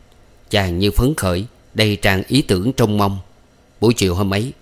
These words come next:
chàng lãng vãng ở mấy tiệm cà phê chợ cũ, đợi xem ai có tờ báo thì mượn để dò kết quả những số nào trúng. Chàng đưa trả tờ báo người ta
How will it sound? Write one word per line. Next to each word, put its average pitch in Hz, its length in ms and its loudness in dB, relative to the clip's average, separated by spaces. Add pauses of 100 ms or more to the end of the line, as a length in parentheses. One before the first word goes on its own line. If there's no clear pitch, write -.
(220)
chàng 110 200 0
lãng 110 260 2
vãng 107 200 0
ở 123 60 -2
mấy 139 140 0
tiệm 98 200 -2
cà 95 160 -2
phê 113 240 2
chợ 90 180 -4
cũ, 90 340 -6 (400)
đợi 107 220 0
xem 135 240 0
ai 131 240 0
có 147 140 0
tờ 92 160 -2
báo 107 240 0
thì 110 120 -2
mượn 95 360 -2
để 101 100 -2
dò 98 280 0
kết - 240 0
quả 92 220 -4
những 104 240 -2
số 127 200 2
nào 98 160 2
trúng. 104 260 -2 (1500)
Chàng 95 260 0
đưa 110 160 2
trả 101 200 0
tờ 98 140 -2
báo 98 200 0
người 101 120 -2
ta 98 300 -2